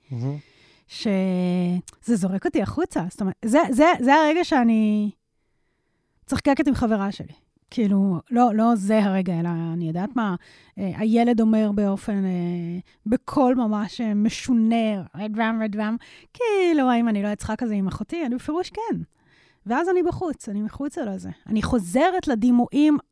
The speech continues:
Speaker 2: היפים, אבל זה הבהובים.
Speaker 1: אוקיי. אז אגב,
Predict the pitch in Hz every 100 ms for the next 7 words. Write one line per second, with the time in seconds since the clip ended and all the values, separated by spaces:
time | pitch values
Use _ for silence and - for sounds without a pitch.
0 | - 226 202 - 240 180 180 196 185 190
1 | 196 208 196 196 226 196 240 185 - -
2 | _ _ _ - 196 - 127 131 _ _
3 | _ _ - 156 143 143 147